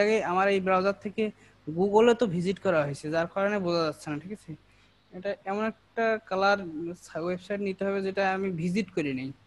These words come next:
তাহলে বোঝা যাবে। কি site দেই?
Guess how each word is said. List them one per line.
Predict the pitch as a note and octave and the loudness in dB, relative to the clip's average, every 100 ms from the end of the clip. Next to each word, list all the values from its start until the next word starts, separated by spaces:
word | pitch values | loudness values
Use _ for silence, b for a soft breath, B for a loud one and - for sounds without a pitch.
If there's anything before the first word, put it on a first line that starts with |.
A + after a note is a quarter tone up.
| _ _ _ _ _ _ _ _ | _ _ _ _ _ _ _ _
তাহলে | F#3 F#3+ F#3 | -8 -6 -4
বোঝা | D#3+ D#3 C#3+ | -4 -4 -4
যাবে। | C3+ E3+ G3 _ _ _ _ D#3 - - _ _ _ _ | -4 -8 -10 _ _ _ _ -20 -20 -20 _ _ _ _
কি | A3 G3+ G3 - | -12 -10 -10 -8
site | F3 E3+ D#3+ D#3 | -6 -6 -6 -8
দেই? | D3+ | -8